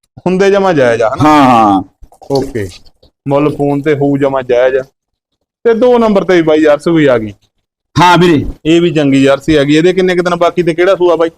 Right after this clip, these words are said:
Speaker 2: ਇਹਦੇ ਵੀਰੇ ਬੂਟੇ ਦਸ ਦਿਨ ਆ ਬਾਕੀ।
Speaker 1: ਤੇ ਸੂਆ ਕਿਹੜਾ ਜੀ?
Speaker 2: ਸੂਆ ਪਿਓਰ ਦੂਜਾ।
Speaker 1: ਦੂਜਾ।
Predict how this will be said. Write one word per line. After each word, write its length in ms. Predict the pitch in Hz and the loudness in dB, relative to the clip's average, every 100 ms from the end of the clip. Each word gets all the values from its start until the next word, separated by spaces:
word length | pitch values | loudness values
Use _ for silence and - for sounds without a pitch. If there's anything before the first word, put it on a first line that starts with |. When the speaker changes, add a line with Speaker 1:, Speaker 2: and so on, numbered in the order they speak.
| _ - | _ 0
Speaker 2:
ਇਹਦੇ 180 | 233 247 | 2 4
ਵੀਰੇ 140 | 262 269 247 240 240 220 | 4 4 4 4 2 0
ਬੂਟੇ 300 | 233 254 262 | 0 2 0
ਦਸ 360 | 262 - 175 | 0 0 2
ਦਿਨ 160 | 180 196 | 2 2
ਆ 100 | 147 | 0
ਬਾਕੀ। 520 | 110 143 135 156 214 - _ - | 0 0 0 0 -2 -6 _ -6
Speaker 1:
ਤੇ 100 | 160 | -4
ਸੂਆ 300 | - 160 156 | 0 0 0
ਕਿਹੜਾ 220 | 160 175 | 0 0
ਜੀ? 140 | 160 | -2
Speaker 2:
ਸੂਆ 220 | 143 196 220 220 | 0 2 2 4
ਪਿਓਰ 260 | 277 285 | 4 4
ਦੂਜਾ। 340 | 185 165 135 117 - _ _ 165 | 2 2 2 0 -4 _ _ -2
Speaker 1:
ਦੂਜਾ। 520 | 180 139 127 101 | -2 0 0 -2